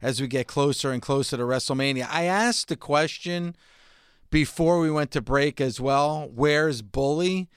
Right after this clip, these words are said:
I don't know if you got to hear yesterday's show. Um, and, of course, nobody tells me what's going on. Matt Camp calls in to promote Bully's appearance on The Bump today. Alex Metz, our producer,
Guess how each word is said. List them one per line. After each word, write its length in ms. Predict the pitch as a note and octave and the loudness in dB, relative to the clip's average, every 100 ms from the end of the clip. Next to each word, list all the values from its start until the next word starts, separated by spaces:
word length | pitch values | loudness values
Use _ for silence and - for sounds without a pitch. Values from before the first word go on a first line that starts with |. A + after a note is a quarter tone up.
| _ _ _ | _ _ _
I 120 | C#3 | 0
don't 160 | D3+ E3+ | 2 4
know 80 | E3+ | 2
if 100 | D#3+ | 2
you 60 | |
got 220 | D#3+ D#3 D3+ | 2 2 2
to 100 | C3 | -2
hear 180 | D3+ | 2
yesterday's 680 | C#3+ D3 D3 - D#3 C3+ B2 | 2 2 0 0 0 0 -2
show. 680 | - E3 D#3+ D#3+ D#3+ D#3+ D3+ | -2 2 4 4 2 0 -2
Um, 680 | C3+ C3 C3 B2+ B2+ B2+ A#2+ _ - - | 0 2 2 2 0 -6 -10 _ -16 -2
and, 100 | F#3 | 0
of 60 | G3+ | 4
course, 320 | B3+ G#3 - | 4 4 4
nobody 340 | G#3+ G#3 F#3 | 2 4 2
tells 340 | D#3 E3 C#3+ A#2+ | 2 2 2 0
me 200 | D3+ D3 | -2 -2
what's 280 | B2 A#2+ | -4 -6
going 360 | - A#2 A2+ A2+ | -6 -6 -6 -8
on. 340 | A2 G#2 G#2+ - - - | -10 -10 -12 -14 -20 -6
Matt 360 | C3+ F3 G#3+ A3+ | 2 2 2 0
Camp 440 | - F3 F#3+ F#3 | -2 0 2 0
calls 480 | - D3+ C3+ B2+ A#2+ | -2 0 2 0 -2
in 400 | B2+ A#2+ A#2+ B2 - - - | -2 -2 -6 -8 -12 -16 -4
to 120 | - | -2
promote 460 | E3 E3+ E3+ E3+ C3+ _ | 0 2 4 2 -2 _
Bully's 420 | - E3+ F3+ F#3+ D3+ | 0 2 2 0 0
appearance 500 | - F3 F3 E3 C3+ | -2 -2 0 -2 -2
on 220 | D3 C#3+ | -4 -4
The 80 | A#2+ | -4
Bump 400 | A2 E3+ F3+ - | 2 2 2 -4
today. 500 | C#3 B2 A#2 A2+ A2+ - - - - - _ _ _ _ _ - | -6 -4 -6 -8 -12 -18 -20 -20 -20 -20 _ _ _ _ _ 0
Alex 420 | G#3 A#3+ G#3 F#3+ | 2 2 0 2
Metz, 260 | G3+ G3 | 2 4
our 100 | F3+ | 2
producer, 720 | C#3+ D#3+ D#3+ F#3 - D3+ C#3 | 2 2 2 2 2 2 2